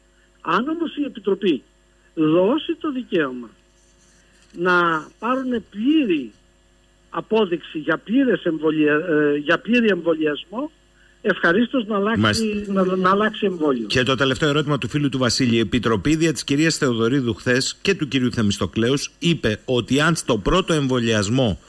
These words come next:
Speaker 2: ε, η σύστασή της είναι, έχει σοβαρή παρενέργεια, θρόμβωση και έτσι, μπορείς μαζί με τη βοήθεια γιατρού να επιλέξεις ένα άλλο.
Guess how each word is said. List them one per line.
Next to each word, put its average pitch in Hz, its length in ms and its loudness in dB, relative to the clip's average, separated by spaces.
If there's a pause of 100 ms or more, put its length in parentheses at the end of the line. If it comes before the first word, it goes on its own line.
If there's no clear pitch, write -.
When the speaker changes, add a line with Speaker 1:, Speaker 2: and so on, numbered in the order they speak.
(340)
Speaker 2:
ε, 104 220 -4
η 110 100 0
σύστασή 131 520 0
της 117 200 -2
είναι, 104 300 2 (320)
έχει 170 380 0
σοβαρή 120 440 0
παρενέργεια, 127 680 2
θρόμβωση 147 400 0
και 123 140 0
έτσι, 185 340 0
μπορείς 139 640 0
μαζί 123 380 2
με 175 80 4
τη 135 80 0
βοήθεια 147 300 0
γιατρού 127 420 0
να 180 100 4
επιλέξεις 170 420 0
ένα 185 240 4
άλλο. 101 260 0